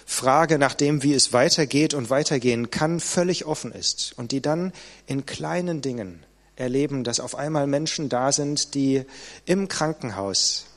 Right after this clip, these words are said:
Gott ihnen an die Seite stellt und dann feststellen, „Gott, doch, du siehst mich.“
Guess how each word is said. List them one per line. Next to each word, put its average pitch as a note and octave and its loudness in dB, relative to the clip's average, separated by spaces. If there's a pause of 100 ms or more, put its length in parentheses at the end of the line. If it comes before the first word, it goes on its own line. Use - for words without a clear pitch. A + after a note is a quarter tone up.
(280)
Gott - 0 (480)
ihnen A#2 -4
an A2+ -6
die A2+ 0
Seite G#2 -6
stellt - -12 (1500)
und A#2 -6
dann A#2+ -4
feststellen, A2+ 0 (1000)
„Gott, - -4
doch, - -8
du - -8
siehst - -2
mich.“ - -12